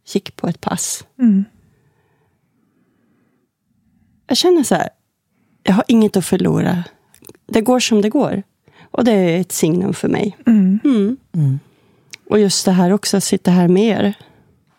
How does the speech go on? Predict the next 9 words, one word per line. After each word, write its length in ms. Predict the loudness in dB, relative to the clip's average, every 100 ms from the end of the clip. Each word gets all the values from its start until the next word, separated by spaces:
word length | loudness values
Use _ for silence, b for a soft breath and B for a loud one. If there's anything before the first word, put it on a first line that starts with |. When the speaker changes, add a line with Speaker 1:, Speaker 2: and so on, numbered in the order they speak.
| _ _ _ _ _ _ _ _ _ _ _
Speaker 1:
Det 120 | -4
finns 220 | 0 2
en 200 | 2 0
grundtrygghet 1160 | 2 0 2 2 2 0 -2 0 0 0 -4 -4
i 180 | 0 2
mötet 520 | 2 0 -2 -8 -4
med 140 | 0
människor 800 | 2 2 2 2 0 -2 -2 -2
och 260 | -2 -2 -4